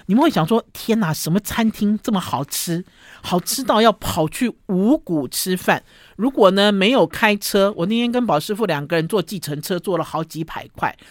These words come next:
直接杀去五股。哈，杀去五股之后呢，我才，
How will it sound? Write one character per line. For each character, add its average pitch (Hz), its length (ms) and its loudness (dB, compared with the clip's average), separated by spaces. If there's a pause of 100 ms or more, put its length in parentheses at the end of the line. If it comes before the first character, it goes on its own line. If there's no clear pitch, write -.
(100)
直 180 140 -8
接 208 180 2
杀 190 240 4
去 180 240 -4
五 135 280 -10
股。 - 140 -18 (260)
哈， - 220 -10 (380)
杀 269 120 4
去 277 140 2
五 202 160 -4
股 185 160 0
之 208 160 -2
后 208 160 0
呢， 175 240 2
我 151 140 0
才， 185 260 -4